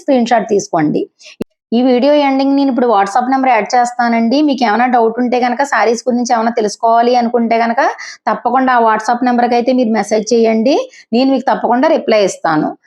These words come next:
మరి మీకు ఈ సెక్షన్ నచ్చిందండి? నచ్చితే కనుక వెంటనే తప్పకుండా ఒక లైక్ ఇవ్వడం, షేర్ చేయడం మాత్రం మర్చిపోవద్దు. సబ్స్క్రైబ్ చేసుకోని వాళ్ళు మాత్రం మళ్ళీ ఇంకొకసారి చెప్తున్నాను, తప్పకుండా సబ్స్క్రైబ్ చేసుకోండి.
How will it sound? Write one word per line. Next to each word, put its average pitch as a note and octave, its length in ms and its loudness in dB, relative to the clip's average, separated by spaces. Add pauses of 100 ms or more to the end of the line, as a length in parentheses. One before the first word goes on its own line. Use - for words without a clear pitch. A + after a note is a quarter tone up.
(560)
మరి A#3+ 200 2
మీకు C#4 200 -2
ఈ - 100 0
సెక్షన్ C4 360 -2
నచ్చిందండి? B3+ 640 0 (160)
నచ్చితే C4 420 -2
కనుక B3+ 220 0 (160)
వెంటనే A#3+ 420 0 (120)
తప్పకుండా A#3 560 -2
ఒక A#3 180 -2
లైక్ A3 260 0
ఇవ్వడం, B3 320 2
షేర్ A3 260 2
చేయడం A#3+ 320 2
మాత్రం A#3 300 -2
మర్చిపోవద్దు. A3 680 0 (520)
సబ్స్క్రైబ్ A#3 440 -2
చేసుకోని B3 400 0
వాళ్ళు B3 220 2
మాత్రం A#3+ 300 0
మళ్ళీ A3+ 240 0
ఇంకొకసారి A3+ 480 -2
చెప్తున్నాను, A#3 400 -2 (120)
తప్పకుండా A3+ 440 -2 (100)
సబ్స్క్రైబ్ A3 480 -2
చేసుకోండి. A3+ 520 0